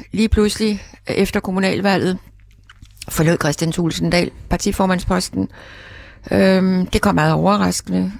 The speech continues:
Øh, kom ind på et gruppemøde, efter han havde talt med pressen udenfor og fortalt det, og fortalte det så på gruppemødet, og nå, okay, altså, så står vi der. Og så, ja,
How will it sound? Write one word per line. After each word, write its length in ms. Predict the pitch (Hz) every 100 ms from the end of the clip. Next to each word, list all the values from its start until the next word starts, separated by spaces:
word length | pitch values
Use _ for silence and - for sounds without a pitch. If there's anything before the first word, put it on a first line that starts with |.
| - -
Øh, 280 | 190 180 175 -
kom 180 | 190 185
ind 140 | 196
på 120 | -
et 80 | 185
gruppemøde, 440 | 202 196 196 185
efter 200 | 180 -
han 100 | 190
havde 100 | 190
talt 200 | 185 190
med 80 | -
pressen 360 | - 180 190 190
udenfor 240 | 196 196
og 60 | 190
fortalt 380 | 196 202 - -
det, 120 | 202 - - - -
og 120 | -
fortalte 320 | 190 - 202 190
det 80 |
så 80 | 190
på 100 | 196
gruppemødet, 560 | 196 208 214 208 202 -
og 100 | - - - - -
nå, 140 | 175 208 - -
okay, 300 | 185 208 214 247 - -
altså, 220 | 185 190
så 120 | 196
står 180 | 190 180
vi 80 | 185
der. 180 | 196 - - - - - - - - - - - - - - - -
Og 220 | - 240
så, 140 | - 311 240 - - -
ja, 160 | 247